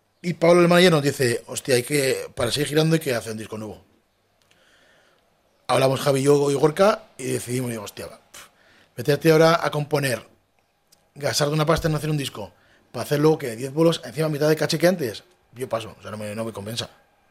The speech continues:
Ya encontraremos alguna cosa. Gorka además empezaba ya a hacer más series y películas y cosas. Y como él ya estaba un poco sentado, Javi y yo maquinamos hacer una, una cosa de este tipo.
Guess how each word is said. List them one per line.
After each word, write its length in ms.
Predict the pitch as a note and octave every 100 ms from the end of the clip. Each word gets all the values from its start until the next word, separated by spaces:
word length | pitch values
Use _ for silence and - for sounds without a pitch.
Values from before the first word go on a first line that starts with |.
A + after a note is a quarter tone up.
| _ _ _ _ _ _ _
Ya 100 | -
encontraremos 400 | B2+ C3 B2 A2+
alguna 160 | A2 A2
cosa. 260 | A2+ B2+ G#2 - - -
Gorka 240 | C3+ C3
además 220 | C#3 D3 D3
empezaba 300 | C#3 C#3 C#3+
ya 460 | C#3+ C#3+ C#3 B2+ -
a 80 |
hacer 220 | B2+ D3+ C#3
más 180 | C#3 B2
series 460 | F3 F3 E3+ E3+
y 60 | C#3
películas 420 | B2+ E3+ D#3+ C#3+
y 20 | D3
cosas. 440 | F#3+ F#3 - - _ _ _ _ _ _ _ _ _ _ _ _
Y 100 | D3+
como 180 | D3+ E3
él 80 |
ya 60 | F#3+
estaba 180 | F3+ G#3
un 60 | G3+
poco 180 | G3
sentado, 460 | F#3 F#3+ F3 A3+ A#3
Javi 240 | - E3+
y 40 | F3
yo 420 | G3 F#3+ D#3+ C3+
maquinamos 400 | C3+ B2+ D3 F3
hacer 140 | E3 F3
una, 120 | E3+
una 400 | D3 D#3+ E3 E3
cosa 200 | F3 D#3
de 80 | C3
este 160 | B2
tipo. 240 | A2+ G#2